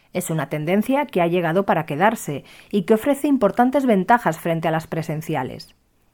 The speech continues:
Por un lado, son sencillas de organizar, ya que hay mucha tecnología disponible y, por supuesto, con menor coste. Por otro lado, el hecho de no tener que desplazarse y asistir físicamente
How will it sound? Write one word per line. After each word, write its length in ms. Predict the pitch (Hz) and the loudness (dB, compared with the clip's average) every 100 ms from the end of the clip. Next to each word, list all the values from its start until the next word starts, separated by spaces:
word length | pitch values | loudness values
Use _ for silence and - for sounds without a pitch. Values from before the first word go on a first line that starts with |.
| _ _ | _ _
Por 160 | 165 | -2
un 140 | 160 170 | 0 2
lado, 320 | 202 247 320 _ - | 4 4 0 _ -20
son 200 | - 214 | -4 0
sencillas 480 | 196 185 175 175 175 | 0 0 0 2 2
de 100 | 170 | 0
organizar, 600 | 156 147 151 160 247 254 _ _ - | -2 -4 -6 0 2 0 _ _ 0
ya 160 | 190 | 0
que 120 | 185 | 4
hay 80 | 185 | 2
mucha 340 | 185 254 214 170 | 4 2 0 0
tecnología 520 | 165 151 147 - 180 | -2 -2 -4 0 0
disponible 760 | 151 - - 165 233 185 180 - _ | 0 -4 -2 2 2 2 -2 -6 _
y, 120 | - 208 | -4 0
por 160 | 254 | 0
supuesto, 500 | 294 240 202 - 196 | 0 0 0 2 -2
con 160 | - 160 | 0 -2
menor 260 | 151 143 | -2 -4
coste. 460 | - 120 - - 147 _ _ _ _ 151 | -6 -8 -8 -16 -18 _ _ _ _ -4
Por 100 | 139 | -4
otro 200 | 135 143 | -4 0
lado, 320 | 185 196 233 _ _ - | 2 2 -2 _ _ -4
el 120 | 180 | 0
hecho 220 | 208 - | 0 0
de 100 | 226 | 2
no 140 | 196 233 | 2 2
tener 240 | 240 240 | 2 2
que 80 | 233 | 0
desplazarse 680 | 170 160 147 - 196 220 147 | -2 -2 -6 0 0 0 -4
y 80 | 139 | -4
asistir 460 | 139 131 - 190 | -4 -8 0 2
físicamente 840 | 170 190 185 190 208 240 233 196 | 2 -2 0 2 4 4 4 0